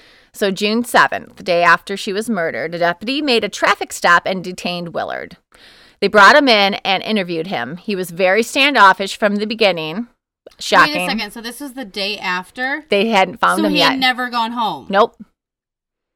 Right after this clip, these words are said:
Speaker 2: So we know he's guilty at this
Speaker 1: Basically,
Speaker 2: point. Okay.
Speaker 1: yes. So he never had gone home, but they had been having, I mean, they'd been having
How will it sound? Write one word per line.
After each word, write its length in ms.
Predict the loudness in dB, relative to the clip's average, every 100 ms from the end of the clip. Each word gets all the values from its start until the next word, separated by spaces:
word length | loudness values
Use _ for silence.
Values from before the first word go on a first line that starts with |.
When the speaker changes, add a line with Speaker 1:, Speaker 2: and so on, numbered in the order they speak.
| _ _ _
Speaker 2:
So 200 | -14 -6
we 180 | -4 -2
know 180 | 0 0
he's 280 | 0 -2 -2
guilty 580 | -2 -2 -4 -12 -14 -10
at 160 | -6 2
this 100 | 2 2 -4
Speaker 1:
Basically, 160 | -4 -4 -6
Speaker 2:
point. 40 | -4
Okay. 100 | 0
Speaker 1:
yes. 480 | 0 0 -8 -14 -18 _ _ _ _
So 180 | 2 4
he 120 | 4
never 280 | 2 2 4
had 120 | 2
gone 220 | 4 4 4
home, 320 | 0 0 2
but 220 | 2 6
they 180 | 8 8
had 120 | 8
been 120 | 4
having, 580 | 4 6 6 2 -6 -2
I 100 | -2
mean, 260 | -2 -4 0
they'd 300 | 0 0 -2
been 140 | -2
having 420 | 0 0 -2 -10